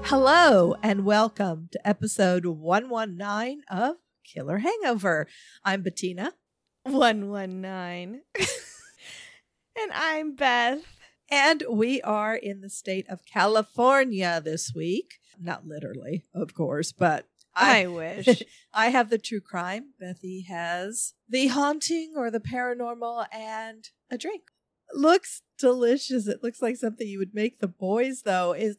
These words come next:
Speaker 1: it looks like a mouse with the ears.
Speaker 2: Okay, okay. I would not make this for my children because <laughs> there's a good three ounces of vodka in this.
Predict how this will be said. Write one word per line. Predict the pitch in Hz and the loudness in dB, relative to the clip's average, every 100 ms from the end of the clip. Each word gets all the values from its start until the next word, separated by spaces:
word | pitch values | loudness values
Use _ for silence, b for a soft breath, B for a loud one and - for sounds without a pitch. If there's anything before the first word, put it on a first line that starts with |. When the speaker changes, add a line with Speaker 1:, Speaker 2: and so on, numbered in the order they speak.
| _ | _
Speaker 1:
it | 247 - | 2 4
looks | 427 - | 0 0
like | 403 | 2
a | 285 | 2
mouse | 277 349 302 165 175 - - _ - | 6 8 8 6 2 -6 -10 _ -2
with | 262 | 0
the | 285 - | 0 -2
ears. | 311 330 208 151 170 247 | 0 2 0 -2 -10 -14
Speaker 2:
Okay, | 240 254 190 _ _ _ - | -10 -10 -12 _ _ _ -8
okay. | 220 220 208 - _ - | -8 -6 -10 -10 _ -10
I | 208 | -4
would | 208 | -2
not | 220 220 240 | -2 -2 -4
make | 254 | -6
this | 277 - | -6 -6
for | 277 | -6
my | 240 214 | -4 -4
children | 214 240 214 214 | -4 -6 -4 -6
because | 214 214 208 202 202 - - b | -8 -10 -6 -6 -6 -12 -20 b
<laughs> | b b _ | b b _
there's | 233 330 311 330 247 | -4 4 4 4 0
a | 320 | -2
good | 202 226 214 | 0 0 0
three | - 208 | -6 -6
ounces | 196 202 226 202 | -4 -4 -4 -6
of | 185 | -8
vodka | 190 226 226 190 | -4 -4 -4 -6
in | 165 185 | -6 -6
this. | 190 - | 2 4